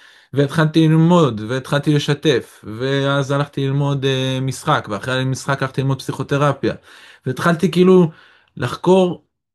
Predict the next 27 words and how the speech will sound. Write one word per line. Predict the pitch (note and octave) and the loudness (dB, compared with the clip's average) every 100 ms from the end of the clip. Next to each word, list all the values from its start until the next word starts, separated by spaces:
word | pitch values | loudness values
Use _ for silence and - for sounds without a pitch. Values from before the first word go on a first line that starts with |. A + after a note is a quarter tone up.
| _ _ | _ _
מה | B2+ D3 | -4 -2
קורה | F3 E3 F3 | 0 0 0
בפנים. | D3+ A#2+ E3 D#3+ | -2 -2 0 0
הרגשתי | A#2 D3+ D#3 | 0 -4 -4
שאני | D#3 D3+ C3+ B2 | -4 -2 -2 -4
כאילו | C3 B2+ | -6 -6
בכל | A#2+ D3+ F3+ | -4 0 4
מקום, | E3+ D#3 F#3 A3 | 4 2 0 0
חוץ | F3 D#3+ | -2 0
מלהיות | D#3+ C#3 D3+ F3 - _ _ _ _ | 0 2 2 2 -4 _ _ _ _
כנה | - C3+ E3 | -6 0 2
עם | E3 D3 | 2 0
עצמי, | - D3+ | -2 -6
הרגשתי | B2+ G#2 - C#3 | -6 -8 -8 -6
שאני | C#3+ C3+ | -2 -2
משקר | A#2+ - A2+ D#3 D3+ | -2 -4 0 2 2
לעולם, | C3+ B2+ D3 D3+ C#3+ | 2 2 2 2 0
כי | - A#2 A2 G#2 | -4 -6 -4 -4
אני | A2+ | -4
רק | A2+ C#3+ | -4 -4
שם | - C#3+ | -2 -2
מסכות, | C#3 A#2+ - B2+ C3 - | -2 -4 -4 -4 -4 -6
ואני | A2 G#2+ G#2+ | -6 -4 -4
כל | G#2 | -6
כך | - D#3 | -4 -4
רחוק | C3+ A2+ F3+ F3+ | -4 0 0 2
מעצמי, | D#3+ B2+ - C3 D3+ | 0 0 -2 -2 -2